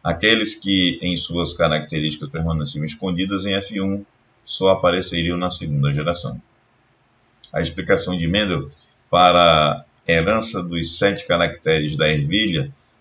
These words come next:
foi confirmada por outros pesquisadores que deram origem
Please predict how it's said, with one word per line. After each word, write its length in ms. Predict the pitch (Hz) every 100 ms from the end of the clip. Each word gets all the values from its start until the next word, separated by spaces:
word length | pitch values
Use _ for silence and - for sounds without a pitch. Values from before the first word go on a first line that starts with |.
| _
foi 220 | 87 90
confirmada 640 | 90 85 107 98 92 95
por 260 | - 95 85
outros 360 | 90 101 98
pesquisadores 840 | - 101 - 98 104 101 87 87 85
que 140 | 92
deram 300 | 82 87 92
origem 560 | 104 87 85 85 85